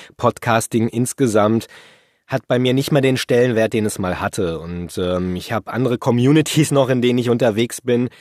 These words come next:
Da passiert halt auch jedes Jahr was. Wir haben zum Beispiel, ähm, vom Hörspiel, Hörspielprojekt, das ist so eine Hörspiel-Community, ähm, da gibt's auch ein Forum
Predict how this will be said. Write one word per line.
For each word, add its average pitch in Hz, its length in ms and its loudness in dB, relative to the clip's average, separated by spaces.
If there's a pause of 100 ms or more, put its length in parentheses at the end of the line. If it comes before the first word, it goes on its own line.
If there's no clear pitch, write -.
(280)
Da 113 120 0
passiert 131 360 -2
halt 113 220 0
auch 143 220 2
jedes 120 360 -2
Jahr 120 140 0
was. 113 160 -2
Wir 120 60 2
haben 107 100 0
zum 110 160 0
Beispiel, 101 520 2
ähm, 95 380 0
vom 95 340 -6
Hörspiel, 110 600 0 (180)
Hörspielprojekt, 113 920 -2
das - 140 -10
ist - 140 -12
so 95 120 -6
eine 90 260 -6 (300)
Hörspiel-Community, 113 1120 0 (800)
ähm, 107 220 0
da 101 80 2
gibt's 101 200 -6
auch 107 120 -2
ein 107 100 -2
Forum 110 880 2